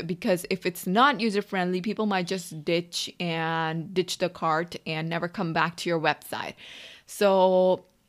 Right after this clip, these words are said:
yes, you should sell, set up your own website, but after you're making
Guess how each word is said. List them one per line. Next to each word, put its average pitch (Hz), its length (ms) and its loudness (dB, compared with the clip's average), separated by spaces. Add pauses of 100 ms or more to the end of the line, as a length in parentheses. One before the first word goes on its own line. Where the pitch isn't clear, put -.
(160)
yes, 208 360 2
you 226 100 0
should 226 220 -2
sell, 202 580 0
set 196 260 -2
up 196 140 -2
your 190 160 -2
own 185 240 0
website, 202 640 -2
but 170 360 -2
after 196 600 0
you're 175 240 -2
making 170 500 -4